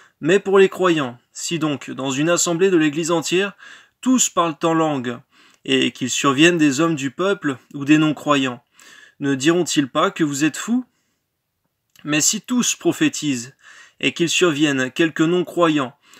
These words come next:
ou un homme du peuple, il est convaincu par tous, il est jugé par tous, les secrets de son cœur sont dévoilés, de sorte que tombant sur sa face, il adorera Dieu,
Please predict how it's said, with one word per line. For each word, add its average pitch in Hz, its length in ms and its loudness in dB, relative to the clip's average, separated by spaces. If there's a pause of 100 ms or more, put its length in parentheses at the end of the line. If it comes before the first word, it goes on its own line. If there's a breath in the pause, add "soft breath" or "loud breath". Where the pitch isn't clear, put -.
(200 soft breath)
ou 131 240 0
un 175 200 4
homme 156 300 0
du 139 180 -8
peuple, 131 360 -2
il 170 100 2
est 175 60 4
convaincu 202 460 0
par 170 260 -4
tous, 165 260 -4
il 214 80 0
est 208 80 2
jugé 214 340 2
par - 240 -2
tous, - 400 -8 (340 loud breath)
les 226 100 0
secrets 240 440 2
de 214 80 0
son 208 260 0
cœur 190 300 2
sont 190 220 -2
dévoilés, 185 680 2 (420 loud breath)
de 139 100 -4
sorte 156 420 2
que - 120 -4
tombant 180 360 0
sur 151 220 -4
sa 139 160 -4
face, 160 300 -4
il 147 100 0
adorera 175 520 2
Dieu, 180 280 0